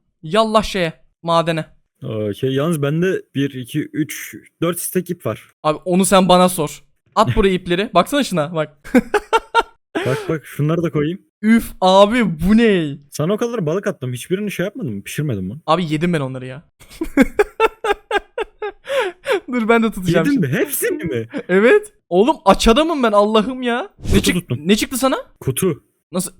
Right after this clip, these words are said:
Speaker 1: Aa, bu şey, şey. Bundan böyle ganimet çıkıyor. Hop. Ne çıktı? Abi örümcek gözüyle kil. <laughs>
Speaker 2: Hmm.
Speaker 1: Bu arada bak dediğim gibi filetoyu çevireceksin ya. Bunların kilosuna göre değişiyor abi.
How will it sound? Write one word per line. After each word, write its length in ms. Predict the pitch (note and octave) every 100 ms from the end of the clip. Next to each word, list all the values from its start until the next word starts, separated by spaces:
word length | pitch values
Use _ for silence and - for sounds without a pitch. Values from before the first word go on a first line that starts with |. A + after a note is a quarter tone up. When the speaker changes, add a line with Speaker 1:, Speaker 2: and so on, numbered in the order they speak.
| _ _ _ _ _ _
Speaker 1:
Aa, 100 | G#3
bu 60 | A3+
şey, 200 | A#3+ E4+
şey. 180 | F4 D4+ - _ _
Bundan 300 | F#3 A3+ C#4
böyle 120 | B3+ C4
ganimet 400 | G#3+ A#3+ C#4+ D4+
çıkıyor. 280 | - E3+ - _
Hop. 200 | - E4+ - _ _ _ B3
Ne 100 | D4+
çıktı? 400 | D4 - C#4 G4+ _ _ -
Abi 300 | F#3+ G#3+ G#3
örümcek 400 | F#3 G#3 A3 B3
gözüyle 260 | A3+ G#3 A3+
kil. 260 | - D3+ -
<laughs> 60 | _ - E4 _ F4+ F4+
Speaker 2:
Hmm. 320 | B2+ A2 G2+ F2+ _ _ _ A#4 G4 F4 E4+ -
Speaker 1:
Bu 220 | F3 B3
arada 400 | C#4+ A#3+ C4 - _ _
bak 200 | F3+ F#3
dediğim 300 | F3 F#3+ A#3+
gibi 120 | B3 F#3+
filetoyu 400 | - G#3 G#3+ A#3+
çevireceksin 540 | A#3+ A#3 A#3 A#3+ E4+
ya. 280 | D4 D3+ C#3 _ _ _ _ -
Bunların 540 | E3+ A3 A#3 B3 F4+ - _ -
kilosuna 440 | - A3 G#3+ C4
göre 220 | B3 B3+
değişiyor 380 | A3+ A3+ - A#3
abi. 300 | D#3 C3 C3